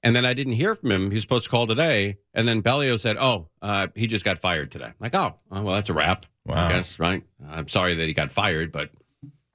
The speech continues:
Speaker 1: that sucks."
Speaker 2: I mean, at least he didn't get fired after doing the piece with you. You might feel responsible.
Speaker 1: That's right. Yeah. I still kind of feel responsible.
Speaker 2: Oh, that's
Speaker 1: Yeah.
Speaker 2: interesting.
Speaker 1: Uh, anyway, the writer's strike, uh, continues. That's bad for a lot of people,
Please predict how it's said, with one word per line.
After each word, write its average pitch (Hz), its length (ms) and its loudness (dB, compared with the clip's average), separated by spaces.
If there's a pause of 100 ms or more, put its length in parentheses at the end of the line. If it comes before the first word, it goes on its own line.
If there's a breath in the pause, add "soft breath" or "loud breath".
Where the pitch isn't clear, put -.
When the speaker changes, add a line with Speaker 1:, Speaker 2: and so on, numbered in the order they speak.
Speaker 1:
that 82 160 -4
sucks." - 420 0
Speaker 2:
I 107 40 4
mean, 104 140 4
at 101 60 2
least 117 220 2
he 113 60 4
didn't 101 80 4
get 90 160 0
fired 98 240 4
after 95 240 0
doing 85 300 2
the 67 80 -2
piece - 460 0
with 78 160 -4
you. 101 220 4
You 78 140 2
might 76 240 0
feel 82 120 4
responsible. 71 640 0
Speaker 1:
That's 147 200 2
right. 180 260 0 (160)
Yeah. 143 220 0 (120)
I 139 120 2
still 254 380 -2
kind 202 280 0
of 156 80 -2
feel 95 160 0
responsible. 73 640 -6
Speaker 2:
Oh, 135 320 2
that's 87 180 -2
Speaker 1:
Yeah. - 40 0
Speaker 2:
interesting. 67 320 0 (300 loud breath)
Speaker 1:
Uh, 165 200 2
anyway, 208 260 4
the 170 160 0
writer's 180 360 0
strike, 180 360 0
uh, 147 160 2
continues. 151 560 0
That's 139 220 0
bad 131 400 -2
for 123 80 -2
a 110 40 0
lot 120 200 2
of 113 100 -4
people, 120 460 -2